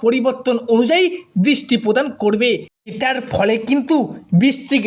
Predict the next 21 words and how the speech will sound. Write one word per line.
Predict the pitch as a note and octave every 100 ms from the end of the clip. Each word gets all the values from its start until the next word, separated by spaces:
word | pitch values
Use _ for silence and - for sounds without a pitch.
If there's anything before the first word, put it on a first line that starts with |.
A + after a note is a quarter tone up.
| F#3+
রাশির | F#3+ D#4+ -
সাপেক্ষে | D#4 D4+ D4+ C#4 -
পরিবর্তনশীল | A3+ B3+ A#3+ B3+ - B3+ A3+ A#3 E3+
ফলাফল | - G#3 A3 C4 B3 F3
বয়ে | G#3 D4+
নিয়ে | A#3 G#3
আসতে | G3+ -
চলেছে। | A3 B3+ E4+ F4+ F4+ - -
তাই | - A#3 C4+
এই | E4 G4 F#4
সময়কালের | - C4+ D#4 D4 D4 C#4+
মধ্যে, | C4 D#4+ D#4+ - - -
অর্থাৎ | A#3 A#3+ B3+ B3+
আগামী | A3 A3+ A3+ A3 -
তিরিশে | D4 F4 E4 C#4 E3
জুন | A3 F4+
থেকে | E4+ D4
শুরু | - B3+
করে | C#4 C#4 -
তিরিশে | B3+ B3+ - B3 F#3
জুলাই, | F#3+ D#4 E4